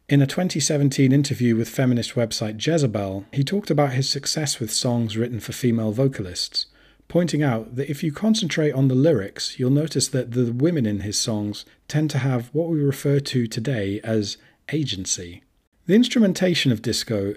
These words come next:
is often overlooked. As a genre,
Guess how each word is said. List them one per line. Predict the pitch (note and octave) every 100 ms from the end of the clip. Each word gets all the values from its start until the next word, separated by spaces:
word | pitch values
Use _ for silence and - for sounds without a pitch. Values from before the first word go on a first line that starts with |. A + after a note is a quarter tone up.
| -
is | C#3+
often | F#3+ -
overlooked. | C3+ A2+ A2+ F#2 - - - _ _ _ -
As | C3
a | C#3
genre, | B2+ D#3+ C3 F#2+ G#2+